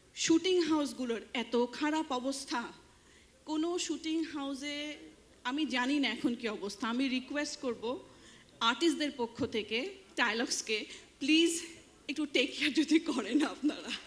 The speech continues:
হ্যাঁ, কারণ আমার মনে আছে যে আমি, আম,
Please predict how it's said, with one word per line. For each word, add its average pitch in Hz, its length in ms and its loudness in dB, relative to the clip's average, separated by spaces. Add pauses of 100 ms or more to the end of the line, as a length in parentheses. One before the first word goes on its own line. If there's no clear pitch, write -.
(1900)
হ্যাঁ, 330 220 -2
কারণ 269 360 0 (100)
আমার 269 280 -2
মনে 285 280 0
আছে 320 260 -4
যে 240 120 -4
আমি, 254 260 -6 (540)
আম, 226 440 -4